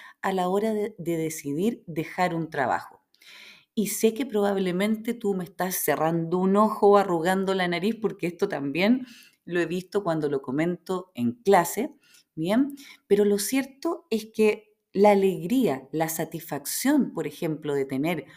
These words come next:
un aumento de sueldo, dura solo un par de meses. Esa es la verdad.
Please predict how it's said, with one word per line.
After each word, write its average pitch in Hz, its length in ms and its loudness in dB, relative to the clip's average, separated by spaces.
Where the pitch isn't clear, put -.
un 165 200 2
aumento 165 540 0
de 135 120 -6
sueldo, 165 680 -2
dura 311 320 0
solo 254 260 0
un 277 100 0
par 294 160 0
de 240 120 0
meses. 185 400 -4
Esa 330 240 -4
es 165 60 -6
la 139 120 -2
verdad. - 440 -6